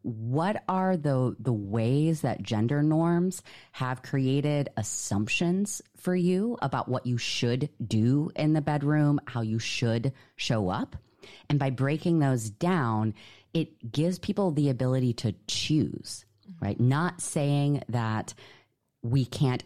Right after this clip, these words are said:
fall into traditional gender norms, but just that we're actively choosing them.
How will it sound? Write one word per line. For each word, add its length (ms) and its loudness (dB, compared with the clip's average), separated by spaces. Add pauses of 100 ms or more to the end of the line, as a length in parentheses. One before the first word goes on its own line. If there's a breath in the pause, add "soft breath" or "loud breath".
fall 480 -2
into 680 2
traditional 880 -2
gender 340 0
norms, 400 0
but 160 -4
just 160 0
that 140 -2
we're 160 -4 (120)
actively 760 0 (340 loud breath)
choosing 440 0
them. 220 -10